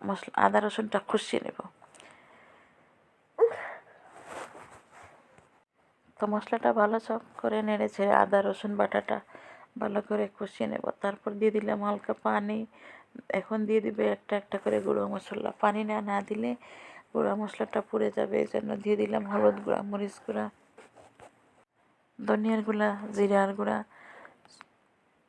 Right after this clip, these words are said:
দিয়ে তারপর ভালো করে নেড়ে ছেড়ে একটু ঢাকনা দিয়ে ঢেকে দেব।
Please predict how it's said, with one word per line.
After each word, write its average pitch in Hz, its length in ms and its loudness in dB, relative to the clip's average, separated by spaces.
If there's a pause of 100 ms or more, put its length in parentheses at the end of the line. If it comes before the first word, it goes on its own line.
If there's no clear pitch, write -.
(640)
দিয়ে 233 220 0
তারপর 240 340 0
ভালো 208 300 4
করে 220 200 0
নেড়ে 220 280 0
ছেড়ে 233 300 -4 (140)
একটু - 260 -6
ঢাকনা 208 400 4
দিয়ে 202 160 -2
ঢেকে - 240 0
দেব। - 200 -2